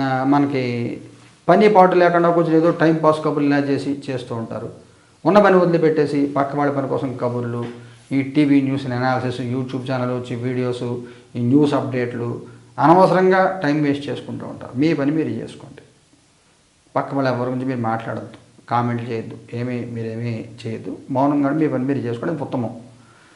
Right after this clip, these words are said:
శతభిషం వాళ్ళకి కష్టపడినా కానీ ఫలితం తక్కువ ఉంటుంది, అవుట్‌పుట్ తక్కువగా ఉంటుంది, ఆ, అందువల్ల ఇంకా కష్టపడాలి. ఒక మనిషితో మీరు మాట్లాడుతుంటే ఈ మనిషి వల్ల మనకు ఉపయోగం లేని విషయం మనకు తెలిసిపోతుంది, ఒకటి రెండు సార్లు మాట్లాడేసరికి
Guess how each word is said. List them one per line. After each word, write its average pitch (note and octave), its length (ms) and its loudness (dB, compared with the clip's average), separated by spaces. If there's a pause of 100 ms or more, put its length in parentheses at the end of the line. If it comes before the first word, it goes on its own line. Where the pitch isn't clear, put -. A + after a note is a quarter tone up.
(240)
శతభిషం A3 420 6
వాళ్ళకి F#3 600 2
కష్టపడినా A3 440 4
కానీ G#3 180 2
ఫలితం F3+ 480 -4 (160)
తక్కువ D#3 320 -4
ఉంటుంది, A#2+ 220 -4
అవుట్‌పుట్ C#3+ 420 -4
తక్కువగా B2+ 360 -6
ఉంటుంది, G#2 460 -12 (760)
ఆ, C3 120 -6
అందువల్ల C#3 260 0
ఇంకా F3 260 2
కష్టపడాలి. A#2+ 640 -6 (680)
ఒక G3 200 4
మనిషితో G#3 340 2
మీరు A3+ 180 4
మాట్లాడుతుంటే F#3 560 2
ఈ F#3 40 0
మనిషి E3+ 220 0
వల్ల F#3 140 0
మనకు D3+ 120 0
ఉపయోగం E3+ 300 2
లేని E3+ 120 0
విషయం D#3+ 200 -2
మనకు E3+ 180 -4
తెలిసిపోతుంది, D3 680 -4
ఒకటి C#3 160 -2
రెండు C#3+ 140 0
సార్లు C#3 220 0
మాట్లాడేసరికి - 600 -6